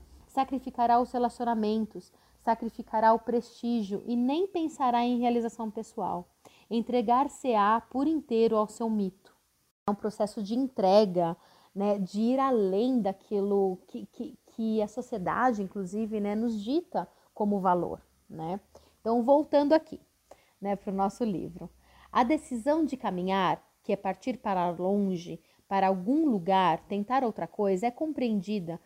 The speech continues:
pois, como cha-, como o chamado do selvagem. Nós descobrimos na caminhada o imenso vigor das noites estreladas, das energias elementares, e nossos apetites se adequam.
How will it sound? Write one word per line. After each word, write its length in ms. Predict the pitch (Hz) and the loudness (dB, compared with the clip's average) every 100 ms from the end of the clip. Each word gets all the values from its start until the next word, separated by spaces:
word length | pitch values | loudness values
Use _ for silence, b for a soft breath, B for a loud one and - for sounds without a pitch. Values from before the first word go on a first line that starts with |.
| b b | b b
pois, 280 | 254 254 247 | 2 2 2
como 280 | 285 294 330 | -4 -4 -4
cha-, 220 | - 269 | -8 -14
como 340 | - 311 339 359 | -2 0 2 0
o 40 | |
chamado 460 | 339 330 294 294 294 | -2 -4 -2 -2 0
do 100 | 302 | -4
selvagem. 720 | - 370 311 240 220 202 160 - _ _ b b b | -2 -2 0 0 0 -2 -8 -16 _ _ b b b
Nós 260 | 233 269 254 | 0 0 0
descobrimos 960 | 226 208 285 - 233 190 247 285 240 220 | -8 -10 -10 -10 -12 -4 0 2 0 -2
na 140 | 214 | -4
caminhada 680 | - 190 196 220 214 190 190 | -6 -6 -4 -2 0 0 -2
o 100 | - | 0
imenso 540 | 262 247 269 359 - 294 | 0 0 0 -2 -4 -6
vigor 480 | 254 202 202 220 226 | -4 -2 2 2 2
das 260 | 196 214 | -2 -4
noites 300 | 220 220 - | -4 -6 -6
estreladas, 840 | 202 - 220 208 196 190 180 190 - b b | -10 -8 -4 0 2 0 0 -6 -8 b b
das 180 | 220 214 | -2 0
energias 560 | 214 214 208 196 202 196 | 2 2 0 0 -2 0
elementares, 960 | 208 196 208 220 208 185 180 180 - _ b - | -2 -2 -4 -4 -2 0 0 -2 -6 _ b -6
e 80 | |
nossos 400 | 233 240 311 294 | -2 0 -2 -2
apetites 560 | 262 254 226 - 262 262 | -4 -4 -10 -10 -12 -10
se 120 | - | -4
adequam. 520 | 320 302 294 302 - | 0 2 2 0 -10